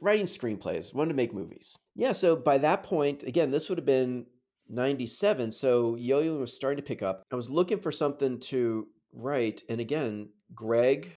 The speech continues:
knew that the yo-yo boom was coming, 'cause he was buddies with Dale Oliver. Like, Arnie Dixon had left Duncan to go start Super Yo.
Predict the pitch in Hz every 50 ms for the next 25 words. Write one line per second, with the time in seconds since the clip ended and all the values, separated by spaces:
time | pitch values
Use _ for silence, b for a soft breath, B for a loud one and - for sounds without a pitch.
0 | _ - - 117 120 127 127 131 147 160 151 139 127 120 117 113 110 110 113 -
1 | - 117 113 117 120 123 120 117 - - - - - 110 120 117 113 131 135 135
2 | 135 123 113 110 120 110 107 98 - - - 92 90 85 - - 123 110 - 143
3 | 135 131 127 117 117 - - - - - - 143 135 135 135 117 120 120 117 -
4 | 120 113 107 101 98 101 101 104 107 104 110 110 104 101 101 101 101 104 - -
5 | - 110 107 107 113 _ - 123 135 156 165 147 117 139 135 135 135 - 139 127
6 | 120 117 123 113 101 110 110 113 113 127 131 - - - - 117 120 127 123 -
7 | 123 113 110 110 110 110 - - - 110 104 98 117 110 110 - - - 120 104
8 | 98 - - - - 120 110 - 104 101 98 90 87 - - -